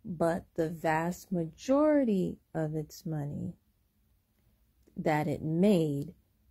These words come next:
came from mortgages, just like most other banks that are out here.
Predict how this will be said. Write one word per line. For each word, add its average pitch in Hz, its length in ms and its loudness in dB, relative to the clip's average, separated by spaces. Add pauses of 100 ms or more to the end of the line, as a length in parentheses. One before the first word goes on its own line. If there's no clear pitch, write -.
(100)
came 175 480 0
from 156 600 -6
mortgages, 160 760 0
just 175 360 2
like 156 400 0 (440)
most 165 480 2
other 151 240 -2
banks 139 420 -6
that - 220 -6
are 131 120 -6
out - 240 -10
here. - 300 -12